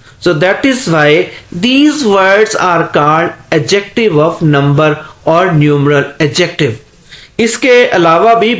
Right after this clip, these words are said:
बहुत सारे ऐसे अल्फाज होते हैं जो एग्जैक्ट नंबर को जाहिर करते हैं। एग्जैक्ट नंबर को जाहिर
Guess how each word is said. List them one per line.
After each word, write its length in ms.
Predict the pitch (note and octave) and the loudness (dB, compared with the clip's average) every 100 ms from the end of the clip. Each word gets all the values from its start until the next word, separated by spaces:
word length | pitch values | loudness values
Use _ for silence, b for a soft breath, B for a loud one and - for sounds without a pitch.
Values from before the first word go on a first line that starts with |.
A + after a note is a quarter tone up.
| - | 0
बहुत 240 | E3 G#3+ | 2 2
सारे 220 | B3+ A#3+ | 2 2
ऐसे 200 | A3 G#3 | 0 2
अल्फाज 420 | G3 - D3 C#3+ D3 | -2 0 -2 0 0
होते 280 | C3+ C#3+ D#3 | 0 0 -2
हैं 120 | G#3+ B B - | -2 B B -6
जो 180 | F#3+ B3 | 0 0
एग्जैक्ट 400 | F#3 D4+ D4+ D4+ | 0 -2 -2 -2
नंबर 400 | F#3+ F#3+ G#3 D4 | 0 0 2 2
को 120 | C#4+ A3+ | 2 0
जाहिर 280 | F#3 E3+ D3 | 2 0 0
करते 280 | C3+ A2+ B2+ | -2 -2 -6
हैं। 160 | C3+ - B B B - | -8 -14 B B B -8
एग्जैक्ट 480 | E3+ - D4+ D4+ A3+ | -6 -2 -2 -2 -2
नंबर 460 | F#3 F#3 G#3 C4+ C4+ | 0 0 0 0 2
को 260 | A#3+ A#3 A#3 | 2 2 2
जाहिर 240 | G3 G#3+ | 0 0